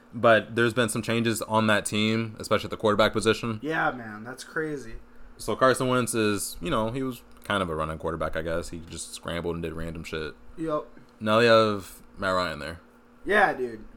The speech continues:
Speaker 2: Super impressed by that guy. Obviously, coming from the Falcons, this guy is by the book. He does everything to a T. Like,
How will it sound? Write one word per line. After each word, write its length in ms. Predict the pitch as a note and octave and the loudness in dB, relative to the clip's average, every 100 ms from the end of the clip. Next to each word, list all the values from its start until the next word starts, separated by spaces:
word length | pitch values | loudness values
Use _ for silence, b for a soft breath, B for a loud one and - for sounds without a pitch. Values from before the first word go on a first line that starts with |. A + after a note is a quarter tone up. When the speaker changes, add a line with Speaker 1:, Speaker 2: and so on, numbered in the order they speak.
| - | -16
Speaker 2:
Super 380 | - B3 C4 A#3 | -4 -4 0 -2
impressed 440 | G#3 F#3+ F#3+ F#3 | 0 2 2 2
by 140 | E3+ | 0
that 100 | E3 | -2
guy. 200 | D#3 E3 - | 0 -2 0
Obviously, 440 | E3+ G#3 G3+ G3+ | 4 4 4 0
coming 280 | F#3+ G3 F#3+ F#3+ | -6 -2 -2 -2
from 480 | E3+ F3 E3 D#3 D3+ B B - | -2 0 -2 -4 -12 B B -6
the 120 | E3 | -6
Falcons, 640 | E3 E3 E3 E3 E3 D#3 C#3+ | -2 0 0 -2 -6 -8 -8
this 180 | E3+ | -10
guy 380 | D3+ D3 D#3+ E3 D#3+ | -6 0 0 2 0
is 760 | D#3 - D#3+ D#3+ C#3+ - - - | -2 0 2 0 -4 -10 -16 0
by 180 | F3 F#3 | 2 4
the 140 | F3+ | 2
book. 320 | D3 E3 E3 | 0 -2 -2
He 80 | F#3 | -4
does 240 | F3 E3+ D#3 | -2 -2 -2
everything 500 | E3 F3+ F3 F3 E3 | -2 -2 -2 -4 -6
to 140 | F3+ | -6
a 80 | D#3 | -6
T. 480 | - - E3+ E3+ E3 B B B B B - | -8 -14 -10 -10 -10 B B B B B -6
Like, 340 | F3 F3 - | -2 -2 -4